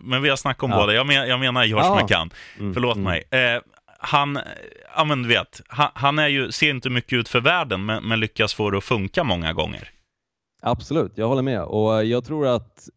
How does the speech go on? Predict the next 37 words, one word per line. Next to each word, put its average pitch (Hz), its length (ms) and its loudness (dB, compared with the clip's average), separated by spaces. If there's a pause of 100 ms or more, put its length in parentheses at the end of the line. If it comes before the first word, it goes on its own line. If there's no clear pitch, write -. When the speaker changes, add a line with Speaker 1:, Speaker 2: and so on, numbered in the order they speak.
(160)
Speaker 2:
om 139 260 0
det 135 80 4
är 135 40 4
någon 147 220 0
som 139 140 -6
kommer 113 160 0
få 110 420 0
jobbet 104 420 0
lättast, 120 680 -2
så 113 80 0
är 107 80 4
det 107 60 4
nog 104 140 0
Josh 98 260 -4
McCown, 120 340 -2
med 107 100 -6
tanke 104 240 -4
på 104 100 -2
att 98 80 0
han 110 180 -2
vann 143 320 -2
ändå 127 320 -2
mycket 110 520 -6
av 98 340 0 (320)
spelarnas 143 880 -2
dels 110 380 0
förtroende, 110 560 2
men 120 200 0
också 110 500 -2 (460)
fansens 120 680 -2
kärlek 120 600 -2 (180)
i 107 440 0
sättet 110 320 -2
han 107 120 -2
spelade, 113 460 0
och 113 220 -2
framförallt 113 440 0